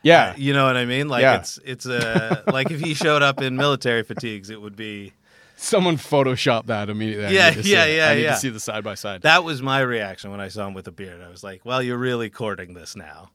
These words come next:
Speaker 1: They really are.
Speaker 2: Yeah.
Speaker 1: Uh, pay equity in the workplace, women not getting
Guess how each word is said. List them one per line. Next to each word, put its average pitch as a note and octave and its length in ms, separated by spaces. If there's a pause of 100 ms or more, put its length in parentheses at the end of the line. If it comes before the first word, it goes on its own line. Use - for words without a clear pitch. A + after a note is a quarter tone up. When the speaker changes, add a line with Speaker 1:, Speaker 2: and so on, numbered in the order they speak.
Speaker 1:
They C3+ 160
really C3 260
are. G2+ 220 (100)
Speaker 2:
Yeah. B2+ 140
Speaker 1:
Uh, B2+ 460 (1400)
pay E3 300
equity C#3+ 380
in C3 100
the A#2+ 80
workplace, A2 640
women A2 280
not A2 280
getting G#2+ 300